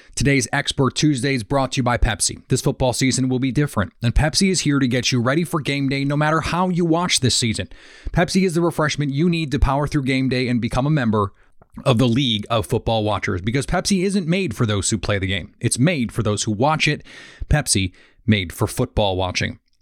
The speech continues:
Olivia Reiner from Packer News on the show today to talk about the Packers' third down success, to talk about Mike Pettine a little bit.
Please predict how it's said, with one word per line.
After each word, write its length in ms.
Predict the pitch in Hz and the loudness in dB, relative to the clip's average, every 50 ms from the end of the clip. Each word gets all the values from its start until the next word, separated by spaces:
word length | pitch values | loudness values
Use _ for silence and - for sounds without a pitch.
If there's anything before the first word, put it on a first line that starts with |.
| _ _ _ _ _ _ - | _ _ _ _ _ _ 4
Olivia 280 | 143 160 170 170 160 143 | 4 4 6 4 2 2
Reiner 440 | 135 135 135 139 131 117 101 - | 0 0 0 0 0 0 0 -2
from 160 | - 135 123 - | -2 0 2 2
Packer 320 | 131 127 120 - 127 120 | 2 0 0 -2 0 0
News 340 | 117 117 117 113 113 107 - - _ | 0 2 2 0 0 -2 -2 -2 _
on 260 | 127 127 139 139 135 | 0 0 2 2 0
the 80 | 123 110 | 0 0
show 340 | - - 120 113 113 110 | 0 0 0 0 0 -2
today 500 | 104 - 120 101 82 123 127 127 120 117 | -2 -2 -4 -2 -2 -2 -2 0 -2 -2
to 80 | 107 107 | -2 -4
talk 320 | 98 - 117 110 104 - | -2 -2 -2 -2 -2 -2
about 320 | 113 92 95 95 90 - - - - - - - - - - | -4 -2 -2 -2 -4 -4 -8 -14 -20 -20 -20 -20 -20 -6 -4
the 80 | - | 0
Packers' 480 | 110 123 117 107 98 - 104 101 92 - - - | 2 2 2 2 0 -2 -2 -2 -2 -4 -8 -10
third 340 | - - 107 104 98 87 | -4 -2 0 0 0 0
down 300 | 85 120 143 165 175 165 | -2 -2 -2 0 0 0
success, 580 | - - 156 - - - 151 147 143 - - - | 0 0 0 0 -2 -2 -2 -2 -2 -4 -6 -8
to 120 | - 110 | -8 -2
talk 260 | - 131 127 120 - 127 | 0 0 0 0 0 -2
about 320 | 110 110 107 107 - - _ _ - - - _ _ - - | -2 -2 -2 -4 -4 -8 _ _ -20 -20 -20 _ _ -8 0
Mike 320 | - 120 113 107 - - - | 2 2 2 2 2 2 2
Pettine 420 | - 170 170 - 156 160 160 - - | 2 2 0 0 0 0 0 0 0
a 80 | 147 139 | 0 0
little 260 | 135 143 135 135 131 | 0 0 0 0 -2
bit. 300 | 113 135 131 131 - | 0 -2 -2 -2 -4